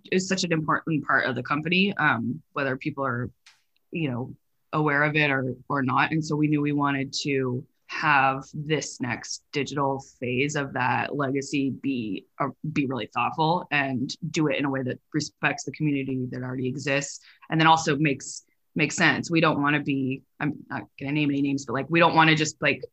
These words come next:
drop something on the internet and sell it. Like, that's not why we're doing this. We're doing this because, um, it's, like, a pillar of our, our brand to give, to give our pages and our platforms over to artists, and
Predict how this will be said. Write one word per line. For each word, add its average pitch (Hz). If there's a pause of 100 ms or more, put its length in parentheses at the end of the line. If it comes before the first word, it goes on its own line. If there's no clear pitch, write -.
(480)
drop 135
something 147
on 135
the -
internet 123
and 123
sell 113
it. -
Like, 113 (100)
that's 131
not 135
why 135
we're 120
doing 135
this. -
We're 147
doing 135
this 131
because, 131 (500)
um, 135 (320)
it's, 139
like, 123
a 101
pillar 139
of 131
our, 131 (300)
our 131 (180)
brand 139
to 143
give, 147 (140)
to 156
give 139 (600)
our 143
pages 139
and 135
our 131
platforms 135
over 131
to -
artists, 139
and 135